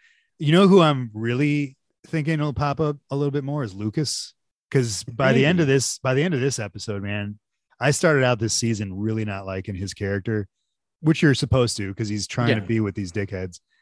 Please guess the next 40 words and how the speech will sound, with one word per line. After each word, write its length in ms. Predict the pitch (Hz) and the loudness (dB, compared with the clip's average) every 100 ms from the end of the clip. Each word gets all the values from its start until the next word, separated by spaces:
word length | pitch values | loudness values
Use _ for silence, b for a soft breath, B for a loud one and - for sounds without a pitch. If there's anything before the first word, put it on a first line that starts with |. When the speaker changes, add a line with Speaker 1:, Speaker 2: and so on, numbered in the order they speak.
| _ _ - | _ _ -8
Speaker 1:
But 320 | 113 123 113 _ _ _ | 0 0 0 _ _ _
man, 480 | 123 131 113 98 110 - | -4 -2 -4 -8 -14 -4
by 140 | 147 | -2
the 140 | 135 120 | 0 0
end 140 | 131 | 0
of 80 | 143 | 0
it, 220 | 160 143 _ _ _ _ _ - | 0 -4 _ _ _ _ _ -4
his 160 | 156 | -4
scene 280 | - 151 151 | -2 -2 -2
with 120 | 127 | -4
Max, 640 | 107 101 117 123 - - _ _ | -4 -4 -4 -6 -8 -10 _ _
Speaker 2:
Yeah. 240 | 131 127 101 - | 0 0 0 -4
Speaker 1:
well, 160 | 147 135 | 0 0
his 180 | 139 | 0
Speaker 2:
It 40 | 135 | -2
was 40 | |
Speaker 1:
fight, 160 | 131 180 | 0 2
Speaker 2:
great. 160 | 180 135 | 2 2
Speaker 1:
his 200 | 123 - | -4 -2
fight 260 | 160 175 | 0 2
with 120 | 139 | 0
Julian, 560 | 104 123 120 104 98 92 _ _ _ 127 | -2 -2 0 -2 -6 -12 _ _ _ -8
and 240 | 123 113 | -6 -4
then, 400 | 123 127 117 113 | -2 0 -2 -4
and 160 | 120 127 | -4 -2
that 140 | 123 | -2
whole 340 | 92 143 143 123 | 0 0 0 -2
interaction 540 | 120 107 110 113 107 | -4 -6 -8 -8 -10
with 140 | 98 | -10
him 240 | 104 98 95 | -10 -10 -10
at 80 | 90 | -12
the 100 | 98 | -12
end. 260 | 92 92 - _ _ _ _ | -10 -12 -16 _ _ _ _
But 100 | 135 | -6
then 180 | 143 135 | -2 -2
once 180 | 135 139 | -2 -4
he 80 | 165 | -4
finally 300 | 131 139 123 | -2 -2 -2
gets 260 | 107 113 - | -4 -6 -6
Max 540 | 101 107 123 - - | -6 -6 -8 -10 -14